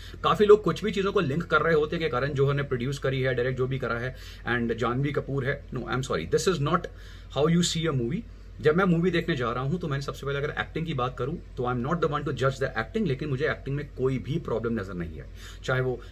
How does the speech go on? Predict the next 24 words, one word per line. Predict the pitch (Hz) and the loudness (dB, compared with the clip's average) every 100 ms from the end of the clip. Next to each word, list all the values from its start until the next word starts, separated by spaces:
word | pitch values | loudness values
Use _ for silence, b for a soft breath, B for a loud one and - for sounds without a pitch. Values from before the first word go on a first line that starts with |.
| - | -6
senior | - 143 | -2 0
and | 143 131 | 0 2
amazing | 123 135 143 | 2 2 2
actors | 143 - 127 | 0 -2 -2
like | 117 - | -2 -2
पंकज | 120 113 117 | -4 -2 -4
त्रिपाठी | 110 104 110 165 | -4 -2 -2 -2
हो, | 139 | -2
विनीत | 120 101 95 | -2 -6 -6
सिंह | - 139 131 | -4 -2 0
हो, | 139 | 0
मानव | 113 107 110 107 | 0 -2 0 2
विज | 147 | 2
हो, | 127 | 0
जिन्होंने | 120 120 | -2 -4
सीओ | - 131 | -2 0
का | 139 | 2
रोल | 127 127 | 2 -2
किया | 120 120 | -4 -4
था, | 123 | -2
विनीत | 113 117 | -4 -4
सिंह | - 123 | -4 -4
ने | 120 | -4
जिन्होंने | 113 117 117 | -4 -4 -4